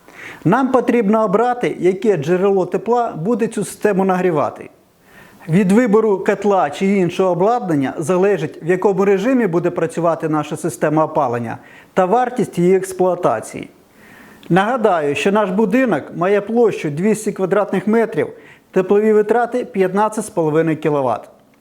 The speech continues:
Ми розглянемо ціну обладнання, вартість монтажу та експлуатації. Вартість монтажу та експлуатації дуже сильно залежить від особливостей кожного реального об'єкту.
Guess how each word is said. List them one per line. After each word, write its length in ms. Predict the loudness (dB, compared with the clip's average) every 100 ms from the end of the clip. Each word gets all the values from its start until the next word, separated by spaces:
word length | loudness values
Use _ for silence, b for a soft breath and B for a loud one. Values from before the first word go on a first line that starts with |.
| B B B B
Ми 240 | 2 2 4
розглянемо 600 | 2 2 2 2 0 0
ціну 340 | 0 2 2
обладнання, 800 | 2 0 0 -2 -4 -2 -2 -4 B B -2
вартість 480 | 0 0 0 -2
монтажу 500 | 0 0 0 2 0
та 260 | 0 -2 -2
експлуатації. 880 | -4 -2 -2 0 -2 -4 -6 -12 -14 -18 _ _ _ _ _ B B B B B
Вартість 460 | 2 2 0 0
монтажу 420 | 2 2 2 2 2
та 120 | 0
експлуатації 720 | 0 -2 0 0 0 0 -2
дуже 300 | 2 2 0
сильно 360 | 2 0 2
залежить 600 | 0 0 2 0 -2 -8 -16 -6
від 360 | -2 -2 -2 -2
особливостей 760 | 0 0 2 2 2 0 -2
кожного 460 | -2 -2 -2 -2 0
реального 420 | 0 0 -2 -2
об'єкту. 500 | -4 -4 -6 -6 -18